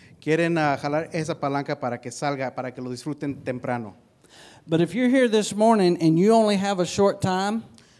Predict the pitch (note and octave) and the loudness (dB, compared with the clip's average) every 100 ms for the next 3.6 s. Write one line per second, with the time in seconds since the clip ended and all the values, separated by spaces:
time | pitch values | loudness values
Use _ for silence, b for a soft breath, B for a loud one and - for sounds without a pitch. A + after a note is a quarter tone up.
0 | b D3 D3 D#3 D3 F#3+ G#3 F#3+ E3+ F3 | b 0 0 -2 0 2 2 0 0 0
1 | D#3+ D3+ D3+ - _ _ D#3+ - E3+ E3 | -2 -4 -4 -12 _ _ -16 -4 -4 -2
2 | E3+ D#3+ D#3+ E3+ D3 D#3+ D#3 D#3+ D3+ E3+ | -2 -2 -2 -4 -6 -4 -4 -2 -2 -2
3 | D#3+ D3 C3+ D#3 A3+ | -2 -2 -2 -2 -4